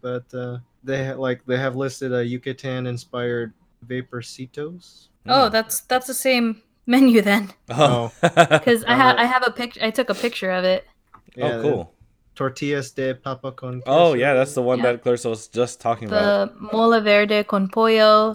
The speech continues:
Speaker 2: tacos de estilo callejero, and then the ensalada de frutas.
Speaker 1: Mm-hmm. Yep.
Speaker 3: So
Speaker 2: Yeah,
Speaker 1: That's,
Speaker 2: that was
Speaker 1: okay.
Speaker 2: the
Speaker 1: It's
Speaker 2: Pixar
Speaker 1: still the
Speaker 2: menu.
Speaker 1: same then.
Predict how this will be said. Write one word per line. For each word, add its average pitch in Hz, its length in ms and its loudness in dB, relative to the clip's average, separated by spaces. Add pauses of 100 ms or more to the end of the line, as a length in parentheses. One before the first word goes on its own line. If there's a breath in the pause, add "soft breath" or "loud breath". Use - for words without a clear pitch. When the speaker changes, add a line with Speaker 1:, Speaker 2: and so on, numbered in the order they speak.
Speaker 2:
tacos 208 840 -2
de 196 380 4
estilo 196 840 -2 (160)
callejero, 202 1120 -2
and 196 180 -4
then 196 200 -4
the 190 160 -4
ensalada 196 640 -4
de - 100 -12
frutas. - 680 -16 (200)
Speaker 1:
Mm-hmm. 120 380 -12 (200)
Yep. 123 160 -8
Speaker 3:
So 185 220 -6
Speaker 2:
Yeah, 196 140 -2
Speaker 1:
That's, 180 160 -12
Speaker 2:
that - 100 -16
was 214 280 0
Speaker 1:
okay. 208 120 -2
Speaker 2:
the 220 60 -10
Speaker 1:
It's 202 100 -8
Speaker 2:
Pixar 190 240 0
Speaker 1:
still - 20 -2
the 175 180 4
Speaker 2:
menu. 156 120 -2
Speaker 1:
same 151 300 0
then. 131 260 -4